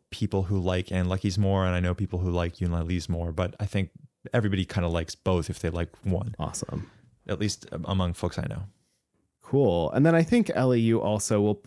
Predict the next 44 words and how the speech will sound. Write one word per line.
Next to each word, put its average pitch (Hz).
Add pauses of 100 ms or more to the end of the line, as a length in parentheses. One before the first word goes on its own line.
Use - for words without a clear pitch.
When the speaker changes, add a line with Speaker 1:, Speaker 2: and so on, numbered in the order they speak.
Speaker 2:
will 107 (160)
put 104
this 98
out. 95
You've, 101
you've 101
sent -
out 92
a 92
few 95
sort 90
of, 85
like, 90
longer, 104 (400)
less 147
recommendations 120
and 110
more 107
articles 104
about 87
science 92
fiction 95
and 90
the 90
military 95
and 90
the 90
way 85
those 82
two 98
things 87
intersect. 101
And 92
I 78
will, 73
I 73
will 73
link 73
and 64
tweet -
those -
out -
as -
well. -